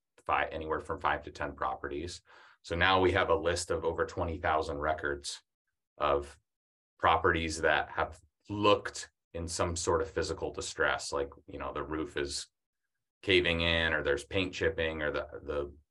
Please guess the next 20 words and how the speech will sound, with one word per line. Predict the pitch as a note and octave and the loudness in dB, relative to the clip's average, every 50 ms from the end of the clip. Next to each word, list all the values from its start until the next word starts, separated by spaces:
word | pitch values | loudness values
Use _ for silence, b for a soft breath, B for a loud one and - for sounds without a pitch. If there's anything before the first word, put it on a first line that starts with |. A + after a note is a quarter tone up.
| _ _ - | _ _ -4
lawn | F2+ F2+ F2 E2+ E2+ E2 | 2 6 6 8 8 6
is | E2 E2 | 4 2
overgrown, | F2 E2+ E2+ E2+ D#2+ D2+ - E2 E2 D#2+ D#2+ D#2+ D#2+ D#2+ D#2 D#2 D#2 D2+ | 2 0 0 0 -2 -2 0 2 2 2 2 0 0 -2 -2 -4 -2 -2
or | D2 D2 | -2 -2
there's | C#2+ D#2+ D2+ D2 C#2+ - | 0 0 0 0 -2 -4
junk | - - D2 D#2 E2 E2 | -6 -6 -6 -4 -6 -6
cars | - - E2+ D#2 D2+ D#2 C#2+ D2+ | -2 0 2 4 4 4 2 -2
in | D#2+ | -4
the | D#2+ D2+ | -6 -6
driveway, | C#2 C#2 C#2 C#2+ C#2+ C#2 C#2+ - D2 D2 C#2+ C#2+ C#2 | -2 0 2 2 2 2 0 0 0 0 2 0 0
things | C#2+ C#2+ E2 D#2+ D#2+ D2 C#2+ - | -2 -4 -4 -4 -4 -4 -2 -2
that | D#2 D2 - | 0 -2 0
might | - D#2 D2+ D#2 D2 - | -2 -2 -2 0 -2 -2
indicate | D2 D#2 C#2+ D#2 D2+ - - D2 C#2 | -4 -6 -4 -6 -4 -2 -2 -4 -2
some | - - D#2 D2 C#2 C#2 | -2 -4 -6 -8 -8 -8
type | - - D2+ C#2 - | -4 -2 -2 -2 -2
of | - - | -4 -6
financial | - - D2 C#2+ D2 C#2+ C#2+ C#2 - C2+ | -6 -6 -6 -4 -6 -8 -8 -8 -8 -8
distress. | - C#2+ C#2 - - B1+ C2 C2 B1+ - - - - - _ _ _ _ _ _ _ _ _ _ _ _ _ _ _ _ _ | -6 -6 -8 -6 -6 -4 -4 -2 -4 -4 -8 -10 -12 -16 _ _ _ _ _ _ _ _ _ _ _ _ _ _ _ _ _
So, | - - D2 C#2+ C#2+ C#2 C2+ - | -6 -2 0 0 0 0 -2 -6